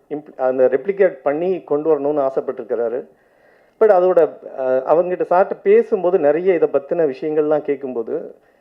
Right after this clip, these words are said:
கண்டிப்பா இது அப்படி பார்ட் ஒன்னோட நிக்காது. கண்டிப்பா பார்ட் டூவும் வரும். வரும்போது இன்னும் பிரம்மாண்டமா இருக்கும் அப்படின்னு எதிர்பார்க்கிறேன்.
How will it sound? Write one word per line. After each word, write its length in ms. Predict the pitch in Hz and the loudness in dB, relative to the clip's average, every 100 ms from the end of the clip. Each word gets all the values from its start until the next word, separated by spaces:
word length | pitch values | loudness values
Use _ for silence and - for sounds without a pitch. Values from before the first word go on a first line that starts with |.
| _ _ | _ _
கண்டிப்பா 380 | - 160 190 214 | -4 -2 4 4
இது 540 | 202 156 135 113 107 104 - _ | 4 2 0 0 -4 -6 -16 _
அப்படி 300 | - 131 143 | -18 -8 -4
பார்ட் 320 | 147 156 156 | -2 -2 0
ஒன்னோட 340 | 151 156 160 151 | 0 2 2 0
நிக்காது. 460 | 131 160 135 151 | -2 -2 0 -2
கண்டிப்பா 320 | - 123 139 | -6 -6 -4
பார்ட் 340 | 165 143 147 156 | -2 -2 -2 -4
டூவும் 260 | 165 175 | -4 -2
வரும். 380 | 131 139 190 214 | 0 0 -2 -4
வரும்போது 560 | 131 160 160 165 180 160 | -2 -2 -2 -2 0 -2
இன்னும் 480 | 151 196 185 127 123 | 0 0 -2 -10 -6
பிரம்மாண்டமா 500 | 127 139 165 165 170 | -4 0 0 0 2
இருக்கும் 320 | 151 135 143 123 | 2 2 -2 -2
அப்படின்னு 260 | 127 131 | -2 -4
எதிர்பார்க்கிறேன். 520 | 123 131 127 113 139 | -4 -2 -2 -2 -8